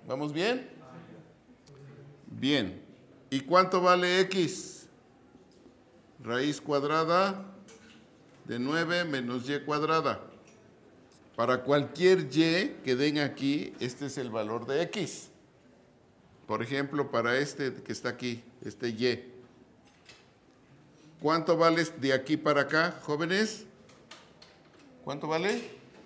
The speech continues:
Raíz cuadrada de nueve menos y cuadrada.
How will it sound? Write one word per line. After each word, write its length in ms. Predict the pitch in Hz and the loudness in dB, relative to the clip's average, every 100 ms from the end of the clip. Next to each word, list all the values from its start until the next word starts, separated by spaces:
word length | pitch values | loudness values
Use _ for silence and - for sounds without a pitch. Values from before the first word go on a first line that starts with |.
| - - - - - - | -20 -20 -20 -20 -20 -16
Raíz 400 | - 147 147 156 | -2 2 4 4
cuadrada 760 | 151 160 151 160 175 202 214 220 - - - - - - | 2 0 2 4 4 2 -2 -6 -16 -20 -20 -20 -14 -2
de 100 | 139 | 0
nueve 400 | 151 156 170 170 | 2 4 2 0
menos 420 | 143 135 135 123 | -2 -4 -4 -4
y 220 | 147 139 | -2 -4
cuadrada. 580 | 135 147 165 190 131 | -2 0 6 6 6